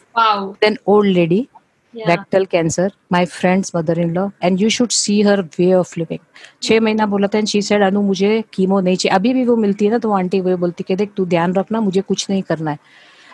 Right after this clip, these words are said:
Speaker 2: And दस साल हो गए आज। It is because she has that mindset। Every Friday movie, कोविड में बंद है, she will see all movies first day, first show, she has a group। And the,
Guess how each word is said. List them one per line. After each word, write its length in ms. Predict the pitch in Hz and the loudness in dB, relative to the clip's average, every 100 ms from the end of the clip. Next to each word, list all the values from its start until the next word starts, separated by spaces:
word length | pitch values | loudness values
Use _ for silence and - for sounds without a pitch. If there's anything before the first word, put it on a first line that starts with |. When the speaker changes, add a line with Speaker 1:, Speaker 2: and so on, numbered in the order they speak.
| - | -2
Speaker 2:
And 280 | 202 240 226 _ - | 0 2 0 _ 0
दस 120 | 226 | 0
साल 340 | - - 175 165 | 0 -2 0 0
हो 100 | 156 | -2
गए 160 | 156 | -4
आज। 280 | 143 139 - - | -6 -10 -16 -8
It 80 | 208 | -2
is 120 | 254 | -2
because 380 | 220 208 220 247 | 0 -2 2 0
she 260 | 277 240 208 | 0 0 2
has 160 | 214 202 | 2 2
that 160 | 226 196 | 0 0
mindset। 520 | 165 160 165 - 147 _ _ _ _ - _ - _ - - | 0 0 -2 -4 -6 _ _ _ _ -20 _ -20 _ -12 -2
Every 300 | 190 208 226 | 0 2 0
Friday 320 | 202 202 208 | 2 2 4
movie, 320 | 196 196 190 180 | 2 2 2 2
कोविड 320 | 185 180 190 | 2 2 2
में 160 | 190 | 2
बंद 220 | 185 190 185 | 2 2 0
है, 160 | 226 - _ _ _ | -2 -6 _ _ _
she 180 | - 202 | -4 0
will 260 | 196 196 208 | 2 0 0
see 140 | 202 | 2
all 240 | 185 202 196 | 4 2 2
movies 340 | 190 190 196 - 185 | 0 0 0 -2 -2
first 240 | 185 185 | -2 -2
day, 100 | 190 196 | -2 -2
first 220 | 180 - | -4 -2
show, 160 | 190 196 | -6 -2
she 140 | 180 | 0
has 180 | 175 190 | 0 0
a 80 | 180 | -2
group। 160 | 190 202 _ - | -4 -6 _ -2
And 240 | 233 285 285 - 185 | 0 0 -2 -2 0
the, 160 | 226 | 0